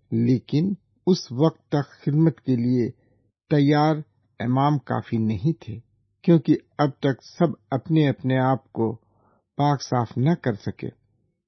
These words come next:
دوسری بات یہ تھی کہ لوگ اتنی جلدی سے یروشلم میں جمع نہ ہو سکے۔ ان باتوں کے پیش نظر بادشاہ اور تمام حاضرین اس پر متفق ہوئے کہ فصح کی عید ملتوی کی جائے۔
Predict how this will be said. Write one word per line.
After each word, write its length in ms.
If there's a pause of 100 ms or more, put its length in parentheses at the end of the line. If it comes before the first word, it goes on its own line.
دوسری 520
بات 240 (100)
یہ 300
تھی 240 (420)
کہ 140
لوگ 300 (160)
اتنی 320
جلدی 400
سے 160
یروشلم 640
میں 100
جمع 340
نہ 160
ہو 200
سکے۔ 360 (760)
ان 200
باتوں 380
کے 160
پیش 360
نظر 340 (640)
بادشاہ 500
اور 260
تمام 440
حاضرین 680 (180)
اس 220
پر 120
متفق 720
ہوئے 200 (280)
کہ 100
فصح 340
کی 200
عید 460 (320)
ملتوی 520
کی 240
جائے۔ 200